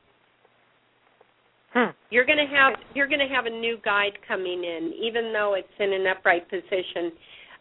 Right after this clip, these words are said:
um, and it, it may be in the guise of a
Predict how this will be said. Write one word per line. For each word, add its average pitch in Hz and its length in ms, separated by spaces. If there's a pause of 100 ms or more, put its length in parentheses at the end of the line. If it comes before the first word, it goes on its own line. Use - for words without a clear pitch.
um, 185 520 (960)
and 196 320
it, - 400 (300)
it 202 260 (100)
may 214 320
be 220 180
in 208 100
the 208 120
guise 196 400
of 180 140
a 175 80